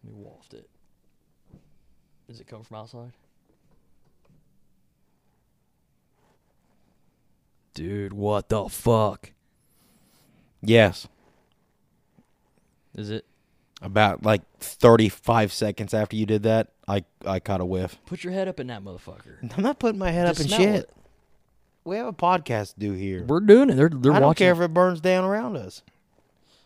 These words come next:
Speaker 2: Oh my God, it's all on fire. The Chicago fire. I-, it's Chil-, just Chillicothe fire of, of seventeen seventy-six.
Speaker 1: That's probably why they were getting their shit ready across the street earlier today, and I couldn't fucking record anything, so it's so goddamn
Speaker 2: No,
Speaker 1: loud.
Speaker 2: no, no,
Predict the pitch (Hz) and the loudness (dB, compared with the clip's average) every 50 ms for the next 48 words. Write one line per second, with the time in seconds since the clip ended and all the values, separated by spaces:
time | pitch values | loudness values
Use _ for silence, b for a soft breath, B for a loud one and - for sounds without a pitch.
0 | _ _ - 117 117 120 117 104 120 117 113 110 101 123 110 107 107 95 - - | _ _ -14 -10 -8 -8 -4 -2 0 0 0 0 -2 -4 -4 -4 -6 -8 -8 -8
1 | 104 101 95 95 90 - _ _ _ _ _ _ _ _ - - 117 - - 113 | -6 -6 -6 -8 -10 -14 _ _ _ _ _ _ _ _ -14 -12 -12 -10 -8 -2
2 | - 127 120 113 110 110 98 - 110 107 104 104 104 98 - - - - - - | 2 2 4 4 4 2 4 6 8 8 8 8 6 6 4 -2 -14 -12 -4 0
3 | 110 110 107 104 107 104 - - - 117 107 98 92 113 101 - - 110 104 101 | 0 0 2 2 0 0 -2 -2 -2 -2 -2 0 -2 -4 -4 -2 -2 -2 0 0
4 | 113 104 101 98 - 104 101 101 101 101 95 85 - _ - - 104 104 95 - | 0 0 0 0 -2 0 0 2 2 2 0 -2 -6 _ -6 -2 -2 -2 0 0
5 | 107 98 90 - - 104 98 95 - 98 95 95 92 92 - 101 95 - 127 139 | -2 -4 -4 -4 -8 -8 -8 -8 -8 -8 -8 -8 -10 -10 -10 -10 -6 0 2 2
6 | 170 156 113 107 104 98 95 101 101 104 101 71 90 90 - - - 139 - - | 4 4 2 2 0 0 -2 -2 -4 -4 -4 -4 -4 -6 -6 -4 -4 -4 -4 -4
7 | 95 98 95 90 87 - - 98 92 - - - - - 117 120 104 90 98 104 | -4 -6 -6 -6 -8 -8 -8 -8 -8 -8 -10 -14 -8 -4 -4 -2 -2 -2 -4 -4
8 | 101 95 95 95 95 98 101 92 87 92 - - 117 - - - - 113 107 - | -6 -6 -8 -10 -10 -10 -10 -10 -10 -12 -12 -10 -12 -12 -12 -10 -10 -10 -8 -8
9 | 87 85 90 95 - - 117 117 113 107 98 98 98 - 98 98 104 - 90 - | -8 -8 -8 -8 -8 -6 -6 -6 -6 -6 -8 -10 -12 -12 -12 -14 -12 -12 -10 -8
10 | - 107 92 98 - 110 107 95 101 101 98 92 165 - 101 98 95 92 92 120 | -6 -8 -8 -8 -8 -8 -6 -4 -4 -4 -4 -4 -6 -8 -10 -14 -14 -14 -12 -10
11 | 139 139 131 - - 98 120 120 113 | -8 -8 -8 -10 -10 -10 -6 -6 -6